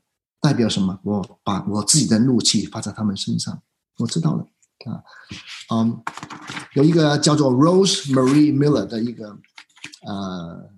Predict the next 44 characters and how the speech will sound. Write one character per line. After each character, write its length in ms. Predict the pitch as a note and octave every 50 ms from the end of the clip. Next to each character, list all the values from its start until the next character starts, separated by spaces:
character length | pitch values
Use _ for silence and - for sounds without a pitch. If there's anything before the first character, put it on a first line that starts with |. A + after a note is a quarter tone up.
| _ _ _
师 260 | - - - - F#3 F3
母 320 | D3+ A#2 G2+ - - - -
啊， 120 | - F2+ - - - _ _ _ _ _ _ _ _ _ _ _ _ _ _ _ _ _ _ _
她 100 | - C3
是 160 | A#2+ C#3 C3+
John 340 | - - D#3 D#3+ E3 D#3+ D3+
Miller 280 | D#3 D#3 D3 A2+ F#2+ D#2+
的 120 | G#2 F#2
太 200 | - - A2+ F#2
太。 320 | - G2+ G2 D#2 - _ _ _ _ _ _ _ _ _ -
他 80 | B2+
们 100 | C3 A#2+
两 180 | A#2 G#2 G2 G2
个 60 | G2+
人， 160 | G#2+ G#2+ A2 G#2 G#2
我 60 | F#2+
看 240 | - - A2+ A2 A2
下 240 | - - C3 A#2 A2
一 20 |
张 220 | A2 A2 G#2 G2+
slide， 340 | G2 - - G#2 F2+ F2 F2+
他 80 | B2 D3+
们 160 | C#3 C#3 D3
两 260 | C#3 A#2 G2 G2+ A2
个 80 | A2 A#2
人， 240 | A#2 B2 B2+ - _ _ _ _ _ _ _ _ _ _ _
嗯， 480 | _ A2+ A2 G#2+ G#2+ G#2+ G#2+ G#2+ G#2+ A2+
写 380 | - - - - A#2 A2 G#2+ A2
了 160 | A2+ A2+ A2+
一 120 | C3 C3+
本 200 | - A2+ G#2 G#2
书 380 | - - - - D3 C#3+ C#3 -
啊， 100 | G2+ F#2
啊， 580 | E2 - - - - - - - - - -
先 240 | - - - D3+ D3+
写 180 | D3+ - A#2 G2+
了 80 | G#2+ A#2
那 120 | A#2 B2 A2+
个 120 | G#2+ -
《Come 360 | - - E3+ F3+ F#3 F3 F3
Back 260 | D#3 D3+ D3 D3+ - - _ _ _ _
Barbara》， 380 | A#2 A#2 A2+ G#2+ A2 F2+ F#2
你 140 | G2+ G#2+ A2
们， 260 | A2 A2+ B2 B2+ -